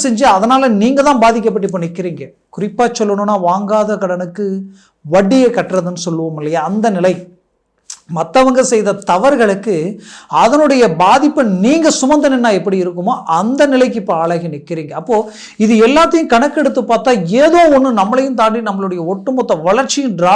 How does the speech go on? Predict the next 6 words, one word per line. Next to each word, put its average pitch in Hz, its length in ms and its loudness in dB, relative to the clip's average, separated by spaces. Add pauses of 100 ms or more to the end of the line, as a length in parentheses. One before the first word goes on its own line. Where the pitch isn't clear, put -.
பண்ணக்கூடிய 233 500 -4
நிலை 196 240 -6
கண்ணுக்கு 185 400 -6
தெரியுது 170 260 -8
என்ற 156 260 -6
அளவுக்கு 247 720 -2